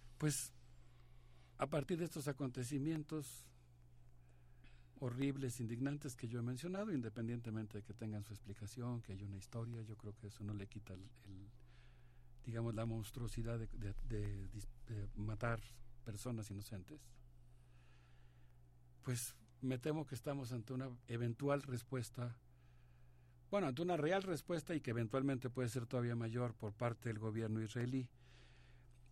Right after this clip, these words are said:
Israel ha lanzado seis mil bombas contra tres mil quinientos objetivos en una de las zonas más densamente pobladas del mundo,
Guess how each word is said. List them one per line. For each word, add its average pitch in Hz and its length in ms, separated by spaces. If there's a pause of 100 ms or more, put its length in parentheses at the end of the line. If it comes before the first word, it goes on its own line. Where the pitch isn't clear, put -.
(920)
Israel 139 420
ha 147 60
lanzado 135 480
seis 123 360
mil 175 220
bombas 131 460
contra 113 400
tres 117 240
mil 127 180
quinientos 120 480
objetivos 127 840 (640)
en 135 200
una 139 160
de 127 80
las 117 160
zonas 127 320
más 127 180
densamente 117 540
pobladas 110 500
del 98 100
mundo, 92 280